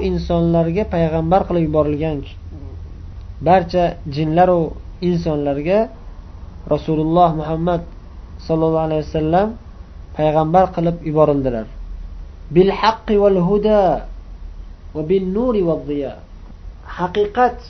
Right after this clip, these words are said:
va hidoyat, nur va ziyo, bu ham nur degan ma'noda. Nur va ziyo bilan yuborildilar. Ya'ni haqiqatga boshlash uchun,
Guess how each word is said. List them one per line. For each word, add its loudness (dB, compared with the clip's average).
va 2
hidoyat, 6
nur 2
va 4
ziyo, 6
bu -4
ham 6
nur 8
degan 0
ma'noda. -12
Nur 2
va 8
ziyo 8
bilan 2
yuborildilar. 0
Ya'ni 0
haqiqatga 0
boshlash 2
uchun, -8